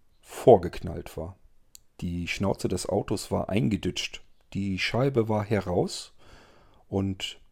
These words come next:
so wie es aussah, war diese Frau schlicht und ergreifend nicht angeschnallt. Andere Personen konnte man so weit nicht sehen. Sie hatte weder Mitfahrer offensichtlich,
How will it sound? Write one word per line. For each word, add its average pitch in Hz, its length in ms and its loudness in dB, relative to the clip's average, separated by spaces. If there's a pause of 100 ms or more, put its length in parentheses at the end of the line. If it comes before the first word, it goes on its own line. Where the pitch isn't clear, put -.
so 95 160 -2
wie 92 60 0
es - 180 -6
aussah, 101 520 -2
war 87 100 0
diese 87 240 -6
Frau - 240 -4
schlicht - 340 -6
und 104 80 2
ergreifend 90 520 -2
nicht - 260 -10 (380)
angeschnallt. 90 720 -2 (1800)
Andere 143 300 6
Personen 131 500 2
konnte 127 260 -2
man 113 220 0
so 104 200 0
weit 101 360 0
nicht 95 320 -8
sehen. 82 320 -6 (100)
Sie - 180 -12
hatte 87 280 -4
weder 92 260 0
Mitfahrer 131 640 2
offensichtlich, - 920 -4